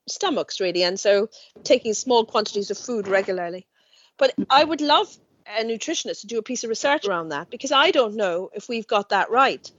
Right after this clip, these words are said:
and whether we're not actually encouraging the children to then constantly require food in between. And if you're at home and your family haven't got access to whatever we're giving them, you know, fruit or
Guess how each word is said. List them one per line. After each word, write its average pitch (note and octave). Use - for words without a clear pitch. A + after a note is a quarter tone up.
and A3+
whether G#3
we're G#3+
not G#3+
actually G3+
encouraging B3
the F3+
children G3
to G3+
then G3+
constantly A#3
require G3+
food B3
in A3
between. G3+
And G#3
if A3
you're A#3
at G3+
home G#3
and G3
your G3+
family G#3
haven't G3+
got G#3+
access F#3+
to F#3
whatever F#3
we're G3
giving F3+
them, D#3+
you G#3
know, E3+
fruit G#3+
or E3